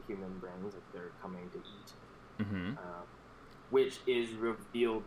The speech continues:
Speaker 1: like, that's not revealed in the setup
Speaker 2: Mm-hmm.
Speaker 1: premise scene I kinda thought of. Um,
Speaker 2: So a pre-, a
Speaker 1: but
Speaker 2: diplomat
Speaker 1: it
Speaker 2: must, must convince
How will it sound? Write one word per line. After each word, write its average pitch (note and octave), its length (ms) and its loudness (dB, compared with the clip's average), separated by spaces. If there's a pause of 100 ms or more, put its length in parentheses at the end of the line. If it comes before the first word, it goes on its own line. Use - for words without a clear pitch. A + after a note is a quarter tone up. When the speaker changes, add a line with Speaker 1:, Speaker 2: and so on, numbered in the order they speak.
Speaker 1:
like, F#2+ 200 -4
that's G2+ 200 -4
not G#2 200 -2
revealed A#2 400 -2
in F#2+ 80 -6
the F#2+ 80 -6
setup - 340 0 (500)
Speaker 2:
Mm-hmm. F#2+ 240 2
Speaker 1:
premise F#2+ 300 0
scene A2 160 -2 (480)
I A2 80 0
kinda A#2+ 260 0
thought B2+ 220 2
of. C#3+ 120 0 (680)
Um, F#2 500 -4 (840)
Speaker 2:
So G#2+ 260 4
a G2 80 4
pre-, C3 160 12
a B2 160 8
Speaker 1:
but A#2 80 6
Speaker 2:
diplomat D#3+ 340 12
Speaker 1:
it C#3+ 40 10
Speaker 2:
must, C3 300 8
must B2 380 8
convince A#2 680 6